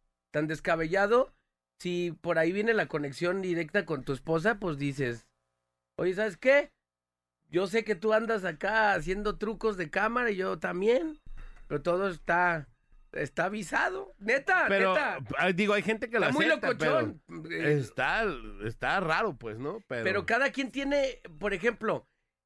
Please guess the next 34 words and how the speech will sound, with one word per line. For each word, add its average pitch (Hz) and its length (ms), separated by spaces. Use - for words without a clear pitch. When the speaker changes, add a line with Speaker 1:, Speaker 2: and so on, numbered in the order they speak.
Speaker 1:
eh, - 280
luego 247 260
uno 320 180
se 269 140
puede 240 240
molestar 240 760
porque 175 320
conoce 175 360
ciertas 220 420
parejas 190 640
que 156 100
se 160 100
manejan 156 420
de, 151 380
de 139 320
formas 165 400
que - 80
a 170 40
lo 147 80
mejor 139 280
tú 175 140
dices, 147 260
"Yo 175 600
no 160 120
Speaker 2:
Eso 123 220
no. 131 140
Speaker 1:
toleraría 151 460
esto". 139 440
Pero 220 260
ahí, 226 120
ahí 254 280
viene 294 400
como 220 300
el, 202 140